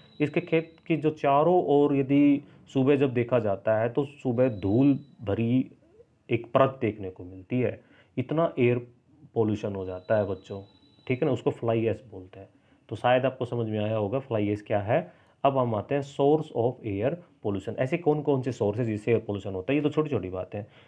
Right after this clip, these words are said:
Most of air pollution is caused by the burning of fuel। ज़्यादातर एयर पॉल्यूशन होता है जब हम ईंधन को जलाते हैं, जैसे कि लकड़ी, काऊ डंग केक, कोयल, केरोसिन, पेट्रोल, डीजल in homes, motor vehicles, ऑटोमोबाइल्स इसमें आती हैं, factories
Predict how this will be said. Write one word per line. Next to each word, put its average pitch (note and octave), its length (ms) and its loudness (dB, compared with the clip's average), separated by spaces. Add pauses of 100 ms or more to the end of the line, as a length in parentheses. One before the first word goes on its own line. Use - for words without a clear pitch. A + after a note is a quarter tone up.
(300)
Most F#3+ 420 2
of D3 220 0
air D3 160 4
pollution C3+ 420 -2
is D3 120 -2 (160)
caused A#2+ 260 0
by G2 220 -2
the B2 80 0
burning F#2 400 -4
of A2+ 140 -4
fuel। F#2 340 -4 (340)
ज़्यादातर E3+ 440 2
एयर D#3+ 160 4
पॉल्यूशन C3 320 0
होता A2 300 -2
है C#3 100 0
जब C#3+ 160 0
हम C3 180 -2
ईंधन D3+ 240 2
को G2+ 140 -4
जलाते F#2 340 -8
हैं, F#2+ 60 -8
जैसे A#2 240 0
कि A#2+ 100 -4
लकड़ी, B2 560 2 (560)
काऊ A#2+ 200 6
डंग C3+ 260 0
केक, C#3+ 320 0 (260)
कोयल, A#2 400 2
केरोसिन, B2+ 640 0
पेट्रोल, B2 560 2
डीजल G#2 520 0
in G#2 100 -2
homes, A2 320 0 (460)
motor A2 280 2
vehicles, C#3 440 0 (440)
ऑटोमोबाइल्स A#2+ 560 2
इसमें C#3 260 -6
आती C#3 240 -6
हैं, C#3+ 300 -6
factories D#3 560 0